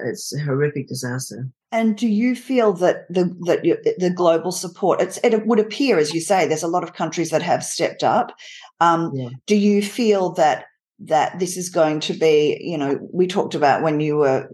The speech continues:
Speaker 2: so obviously at nine eleven and you saw what happened there and you ended up staying eight months and being very, you know, involved. It went on for a long time and, uh, even beyond that. Do you think this is something,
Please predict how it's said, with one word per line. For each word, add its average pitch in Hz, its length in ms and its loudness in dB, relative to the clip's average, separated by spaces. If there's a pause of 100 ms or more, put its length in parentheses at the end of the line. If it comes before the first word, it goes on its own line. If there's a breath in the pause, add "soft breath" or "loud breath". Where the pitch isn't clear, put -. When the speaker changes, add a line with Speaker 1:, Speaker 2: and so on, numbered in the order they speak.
(120)
Speaker 2:
so 175 180 -8
obviously 151 360 -2
at - 60 -4
nine 139 220 2
eleven 143 360 2
and 131 160 2
you 135 80 0
saw 143 200 0
what 127 160 2
happened 147 280 -2
there 147 80 2
and 139 100 2
you 139 80 2
ended 135 220 0
up - 160 0
staying 139 320 0
eight 123 160 -2
months 139 300 0
and 156 100 -4
being 143 240 0
very, 135 500 2 (400 loud breath)
you 165 140 -2
know, 139 180 2
involved. 139 680 2 (200)
It - 160 -6
went 160 180 2
on 143 140 2
for 143 140 -2
a 135 40 2
long 143 320 2
time 139 420 2
and, 127 120 0
uh, - 160 -8 (400)
even 165 220 2
beyond 160 400 2
that. - 260 0 (240 loud breath)
Do 196 80 -2
you 214 160 4
think 233 260 -2
this 180 200 0
is 175 120 -2
something, 156 640 0